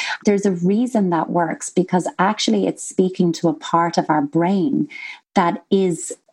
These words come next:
accessible when we are in a state of rupture. And what I mean by that, if you think of when you lose it, you know, like when you just snap and lose it, and I'm saying when, because we all do this, okay? We have to start from a place of honesty of saying, "Yes, we all lose it sometimes."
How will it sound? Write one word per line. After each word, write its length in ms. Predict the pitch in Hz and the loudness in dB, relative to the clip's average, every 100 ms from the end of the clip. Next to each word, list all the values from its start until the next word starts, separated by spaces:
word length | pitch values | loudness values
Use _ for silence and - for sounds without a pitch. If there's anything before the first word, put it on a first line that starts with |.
| - | -2
accessible 800 | 190 190 - 196 - 156 147 - _ _ | -2 0 0 0 2 0 0 -2 _ _
when 180 | - 175 | 0 2
we 120 | 170 | 4
are 140 | 160 156 | 2 2
in 160 | 160 | 2
a 100 | 156 | 0
state 360 | - - 160 156 | -2 0 0 0
of 120 | 147 | 0
rupture. 380 | 151 143 - - | 0 0 -2 0
And 120 | 180 | 0
what 160 | 175 247 | 0 0
I 40 | |
mean 200 | 247 196 | 0 0
by 80 | 160 | 0
that, 120 | 151 | 0
if 140 | 151 151 | -2 0
you 140 | 254 | 0
think 320 | 320 - 285 | 0 -2 -2
of 120 | 294 - | 0 0
when 160 | 220 | 0
you 120 | 185 | 2
lose 340 | 170 165 175 160 | 2 2 0 0
it, 260 | - - | -4 -4
you 120 | - 196 | 0 2
know, 180 | 202 | 2
like 340 | 190 196 160 - | 0 0 -2 0
when 140 | 185 | 0
you 100 | 180 | 2
just 300 | 165 202 - | 0 -2 -2
snap 380 | - 175 160 160 | -2 2 2 2
and 120 | 165 | 0
lose 240 | 156 147 139 | 2 0 0
it, 140 | - | -2
and 160 | 156 156 | 0 0
I'm 140 | 170 | 0
saying 260 | - 175 156 | 0 0 2
when, 260 | 151 139 | 0 0
because 340 | 151 143 156 147 | -2 0 -2 0
we 120 | 165 | 0
all 200 | 160 156 | 2 0
do 180 | 147 113 | 0 0
this, 320 | - - - | 0 -2 -2
okay? 360 | - 147 147 170 - - - | 0 0 0 -2 -6 -6 0
We 60 | |
have 100 | 180 | 0
to 60 | 175 | 0
start 360 | - 180 170 - | 0 2 2 2
from 160 | 165 | 2
a 80 | 165 | 2
place 260 | 170 160 156 | 2 0 2
of 100 | 143 | 0
honesty 360 | 143 147 143 | 2 0 0
of 80 | 139 | 0
saying, 300 | 143 139 139 | 2 0 2
"Yes, 460 | 151 127 104 - - _ - | 0 0 -2 -6 -18 _ 0
we 260 | 156 165 160 | 2 2 2
all 300 | 170 165 160 | 2 2 2
lose 280 | 147 135 | 2 0
it 160 | 135 127 | 0 -2
sometimes." 520 | - 135 - 131 131 | 0 0 0 0 0